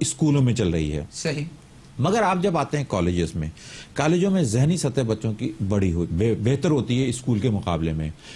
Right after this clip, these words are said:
Speaker 1: वहाँ अगर सिर्फ टीचर्स इन्वॉल्व होकर उनको सोशल बनाने की कोशिश करें, तो वो कामयाबी नहीं हो सकती। बच्चों को आपको जिम्मेदारी देना पड़ेगी।
Speaker 2: सही।
Speaker 1: आपको बताना पड़ेगा कि आपको, क्योंकि अब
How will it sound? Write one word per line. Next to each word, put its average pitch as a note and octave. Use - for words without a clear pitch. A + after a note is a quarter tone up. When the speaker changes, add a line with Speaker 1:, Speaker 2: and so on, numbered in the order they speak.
Speaker 1:
वहाँ C#3
अगर B2+
सिर्फ -
टीचर्स G3
इन्वॉल्व A#2+
होकर G2+
उनको B2+
सोशल B2+
बनाने G#2
की G#2+
कोशिश G#2
करें, G#2
तो C3
वो A#2
कामयाबी G2
नहीं F#2+
हो E2
सकती। D#2+
बच्चों A#2+
को D3
आपको C#3
जिम्मेदारी F#2+
देना E2
पड़ेगी। D2
Speaker 2:
सही। B2
Speaker 1:
आपको A2+
बताना B2+
पड़ेगा C#3+
कि C#3+
आपको, A2+
क्योंकि G3+
अब F3+